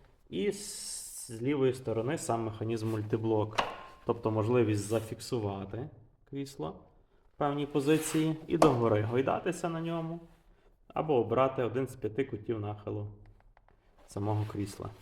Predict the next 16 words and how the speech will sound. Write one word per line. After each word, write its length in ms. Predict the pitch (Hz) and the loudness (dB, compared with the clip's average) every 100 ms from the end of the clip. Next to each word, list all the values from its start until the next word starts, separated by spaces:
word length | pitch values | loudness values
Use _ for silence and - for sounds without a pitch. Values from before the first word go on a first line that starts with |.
| - - - - - - | -12 -12 -12 -20 -20 0
Це 180 | - 175 | 6 8
є 80 | 147 | 8
чохол, 520 | - 110 - 147 143 - | 4 0 4 6 4 -2
накладочка 640 | - 107 107 117 110 - 110 110 - - - - - - - - - - - - - | -8 -2 -2 0 -4 -4 -6 -6 -12 -20 -2 -2 -2 -6 -16 -20 -20 -20 -20 -14 -2
на 380 | 120 127 123 - - - | 0 0 -2 -12 -20 -16
газліфт, 600 | 117 107 107 101 - - - _ _ - - - - | -6 -6 -4 -8 -10 -18 -20 _ _ -4 -2 -2 -4
регулятор 540 | 107 107 107 113 113 104 | 0 2 4 2 0 -4
висоти. 420 | 101 - 104 - - - - - - - - - - - - - - _ - - - - _ _ - - _ _ _ - _ - - - _ - _ _ - _ _ _ _ _ _ _ - _ _ | -6 -10 -12 -14 -16 -20 -20 -18 -18 -18 -18 -18 -20 -20 -20 -20 -20 _ -20 -20 -20 -20 _ _ -20 -20 _ _ _ -20 _ -20 -20 -20 _ -20 _ _ -20 _ _ _ _ _ _ _ -20 _ _
Всі, 460 | - - - 160 | -18 -14 -4 -2
всі, 360 | 120 - - 120 | -2 -4 -4 -4
всі, 320 | 104 - 113 | -4 -4 -4
всі, 260 | 104 - 107 | -4 -6 -8
всі 240 | 95 113 | -6 -4
накладочки, 800 | 104 101 104 107 117 135 - 151 | -4 -4 -2 -2 0 -4 -6 -6
натуральна 640 | 113 104 110 104 101 98 98 | -4 -4 -2 0 0 -2 -4
деревина 720 | 98 98 95 98 98 98 | -4 -4 -4 -6 -6 -6